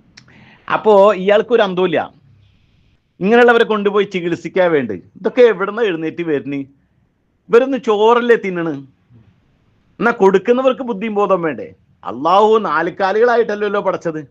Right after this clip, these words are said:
വിവേകമുള്ള മനുഷ്യന്മാരായിട്ടല്ലേ അള്ളാഹു നമ്മളൊക്കെ സൃഷ്ടിച്ചത്. ബുദ്ധിയും ചിന്തിക്കാനുള്ള കഴിവൊക്കെ ഇല്ലേ?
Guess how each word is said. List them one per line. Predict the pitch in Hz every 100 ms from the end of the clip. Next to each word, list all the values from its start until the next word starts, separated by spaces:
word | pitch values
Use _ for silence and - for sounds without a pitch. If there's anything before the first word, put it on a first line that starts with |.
| -
വിവേകമുള്ള | 120 139 185 220 226 214
മനുഷ്യന്മാരായിട്ടല്ലേ | 202 185 190 185 185 180 170 160 156
അള്ളാഹു | 113 147 165 160
നമ്മളൊക്കെ | 160 160 160
സൃഷ്ടിച്ചത്. | 160 139 135 151 156 - _ _ _
ബുദ്ധിയും | 151 185 180 233
ചിന്തിക്കാനുള്ള | 214 185 196 196 190
കഴിവൊക്കെ | 175 165 160 147 139
ഇല്ലേ? | 110 92